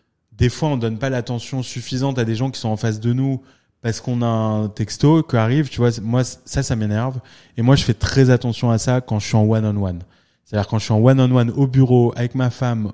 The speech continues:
ou avec mes enfants, mon téléphone, il est pas devant moi, j'ai enlevé le son,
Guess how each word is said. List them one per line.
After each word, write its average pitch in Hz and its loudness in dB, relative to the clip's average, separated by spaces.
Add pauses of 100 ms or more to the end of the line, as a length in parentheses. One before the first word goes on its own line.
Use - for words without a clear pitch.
ou 120 -4
avec 110 -2
mes 127 2
enfants, 120 -2 (380)
mon 113 -4
téléphone, 127 4
il 117 0
est 104 0
pas 123 2
devant 110 0
moi, 117 0
j'ai 107 -4
enlevé 110 -2
le 110 4
son, 127 -2